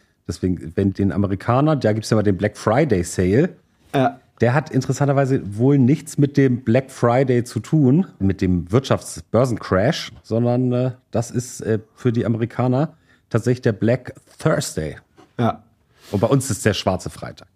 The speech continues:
Speaker 2: Der schwarze Freitag, alle haben auf einmal weniger Geld und es kommt ein großes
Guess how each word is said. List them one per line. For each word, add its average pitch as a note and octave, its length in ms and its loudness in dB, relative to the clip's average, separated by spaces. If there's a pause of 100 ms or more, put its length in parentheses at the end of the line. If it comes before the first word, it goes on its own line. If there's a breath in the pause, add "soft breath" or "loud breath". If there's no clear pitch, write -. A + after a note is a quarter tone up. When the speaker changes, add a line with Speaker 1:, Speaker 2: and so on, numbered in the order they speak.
(120)
Speaker 2:
Der A#2 80 -2
schwarze A#2+ 360 -4
Freitag, B2+ 500 -2
alle C3+ 120 4
haben C3 120 4
auf A2+ 80 -2
einmal A#2+ 200 2
weniger A#2 300 2
Geld C3 400 0
und F#3 280 2
es - 140 -4
kommt D#3+ 200 0
ein C#3+ 200 2
großes D3+ 500 -2